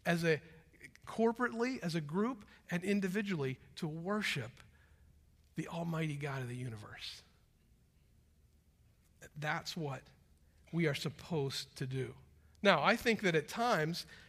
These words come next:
our worship should be energetic. It should be joyful. I, I think that's scriptural. I think there's reason for us to be joyful and to rejoice. But I think other times our,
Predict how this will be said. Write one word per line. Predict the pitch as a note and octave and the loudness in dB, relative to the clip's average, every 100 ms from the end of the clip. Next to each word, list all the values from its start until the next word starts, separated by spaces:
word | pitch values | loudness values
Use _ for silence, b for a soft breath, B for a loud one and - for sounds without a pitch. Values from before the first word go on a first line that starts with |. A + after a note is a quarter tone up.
| - | 4
our | F#3 | 6
worship | G3 E3 D#3+ F#3 G#3+ - - b b b b b b - | 8 6 6 2 0 -8 -20 b b b b b b -16
should | - G#3 F3 | -2 0 2
be | G3+ G3+ | 2 6
energetic. | G3 G#3 F3+ G#3+ A3 F3 - - - - - _ _ _ _ _ b b b | 8 8 6 8 10 8 2 -10 -12 -20 -20 _ _ _ _ _ b b b
It | E3 | -4
should | D#3+ G#3 | 0 2
be | G3 | 2
joyful. | F3 F#3 G#3+ A3 - E3 G#2+ - _ _ _ _ _ _ _ _ _ _ _ _ _ _ _ _ _ | 4 6 8 8 4 -2 -2 -14 _ _ _ _ _ _ _ _ _ _ _ _ _ _ _ _ _
I, | E3 | -4
I | - | -2
think | D#3 F3 | 0 4
that's | F#3 F3 | 4 2
scriptural. | - G#3 G3+ - E3 | 4 4 4 0 2
I | C#3 | 4
think | E3 E3+ | 2 0
there's | E3+ E3 | 0 2
reason | E3 G#3 G3 F3 | 4 4 4 2
for | E3+ | 6
us | E3 - | 4 4
to | E3 | 0
be | E3+ | 0
joyful | D#3 D#3 F#3+ F#3 E3+ A#2 - - b b b b b b b _ _ _ _ _ _ - _ _ - | 2 4 6 6 2 0 -6 -20 b b b b b b b _ _ _ _ _ _ -20 _ _ -2
and | E3+ | -2
to | E3+ | 2
rejoice. | F3 D#3 F#3+ F3+ B2+ - - - - _ b b b - | 0 4 6 6 4 -4 -8 -10 -18 _ b b b 0
But | G3 | 2
I | |
think | A3+ A#3 G#3 | 4 0 0
other | A#3+ C4 | -2 0
times | G3+ E3+ E3 | 2 2 2
our, | F3 F3+ F#3 | 4 6 6